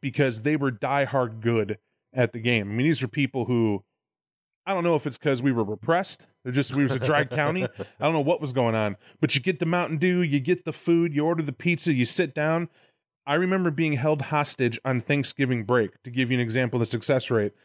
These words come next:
Speaker 1: as fifteen guys drove to my grandmother's house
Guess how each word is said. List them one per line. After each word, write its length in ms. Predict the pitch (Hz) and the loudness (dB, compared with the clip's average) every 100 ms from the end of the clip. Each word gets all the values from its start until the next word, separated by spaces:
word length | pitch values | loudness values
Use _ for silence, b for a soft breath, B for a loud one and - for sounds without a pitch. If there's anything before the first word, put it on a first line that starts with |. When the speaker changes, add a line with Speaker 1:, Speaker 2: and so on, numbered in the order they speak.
| b b | b b
Speaker 1:
as 140 | 117 | -4
fifteen 420 | - 170 - 175 156 | 0 0 0 -4 0
guys 340 | 151 147 117 | 2 2 -2
drove 300 | 113 139 147 | 0 0 2
to 60 | 135 | 0
my 160 | 139 | 0
grandmother's 440 | 123 151 139 113 107 | 2 2 2 2 2
house 380 | 113 107 - | 0 0 -2